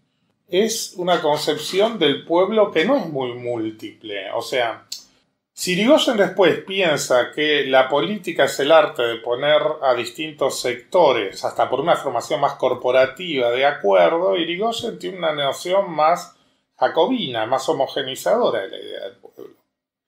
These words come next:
Por eso muchas veces cierto nacionalismo popular de los setenta se parece en verdad más a Irigoyen que a Perón.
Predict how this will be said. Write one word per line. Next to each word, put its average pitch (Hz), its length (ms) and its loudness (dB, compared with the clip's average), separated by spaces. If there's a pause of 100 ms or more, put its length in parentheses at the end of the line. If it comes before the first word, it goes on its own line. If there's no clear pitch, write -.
(120)
Por 156 140 0
eso 196 260 2
muchas 160 400 0
veces 170 420 -2
cierto 151 460 0
nacionalismo 127 680 -4
popular 127 540 2 (100)
de 123 120 0
los 110 400 -6
setenta 170 640 -6
se 120 200 -6
parece 131 420 -4
en 117 100 -8
verdad 123 380 0
más 156 180 -2
a 139 60 -4
Irigoyen 135 400 -6
que 113 80 -8
a 104 40 -8
Perón. 92 240 -12